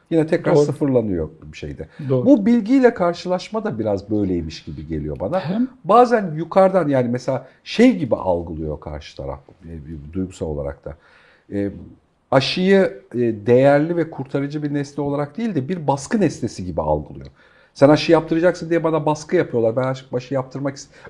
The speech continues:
Speaker 1: öyle bir duygusal da refleks veriyormuş gibi geliyor.
Speaker 2: O var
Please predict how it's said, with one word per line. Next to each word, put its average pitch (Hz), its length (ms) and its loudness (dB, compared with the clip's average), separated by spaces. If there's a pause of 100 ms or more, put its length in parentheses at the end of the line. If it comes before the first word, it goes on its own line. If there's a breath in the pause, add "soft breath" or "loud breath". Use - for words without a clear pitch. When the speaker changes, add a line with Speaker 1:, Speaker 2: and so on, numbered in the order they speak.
Speaker 1:
öyle 190 300 12
bir 131 200 4
duygusal 135 440 2
da 147 100 4
refleks 156 460 0
veriyormuş 87 480 0
gibi 76 240 -10
geliyor. 80 340 4
Speaker 2:
O 294 140 6
var 214 300 6